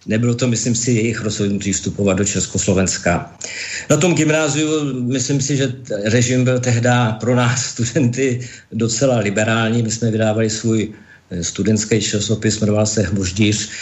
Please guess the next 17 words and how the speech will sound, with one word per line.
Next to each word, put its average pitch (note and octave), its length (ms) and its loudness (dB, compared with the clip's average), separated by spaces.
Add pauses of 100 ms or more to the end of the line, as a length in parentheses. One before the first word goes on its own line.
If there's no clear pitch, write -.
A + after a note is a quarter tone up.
(200)
Byla G2+ 120 2
to G#2 120 0
spíš - 240 0
taková G#2+ 420 0
jako G2+ 260 -2
recesní G2 500 0
záležitost, G2 920 0
než, - 380 -4 (540)
eh, A#2 280 -2
něco E2+ 320 0
o F2+ 240 -2
S - 280 -4
S - 200 -2
M F#2 160 2
a F#2 120 2
tak G2 200 0
dále. G#2 480 2